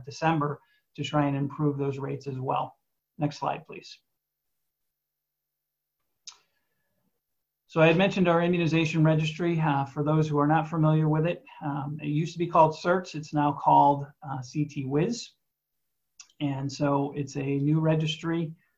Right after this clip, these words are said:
a web-based registry as of September twenty eighteen. And it does pr-,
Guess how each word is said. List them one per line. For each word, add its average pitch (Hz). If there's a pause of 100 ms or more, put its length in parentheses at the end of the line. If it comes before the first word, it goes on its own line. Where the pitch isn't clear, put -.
(140)
a 139
web-based 156
registry 147
as 143
of 147
September 151
twenty 151
eighteen. 160 (520)
And 143
it 131
does 147
pr-, 156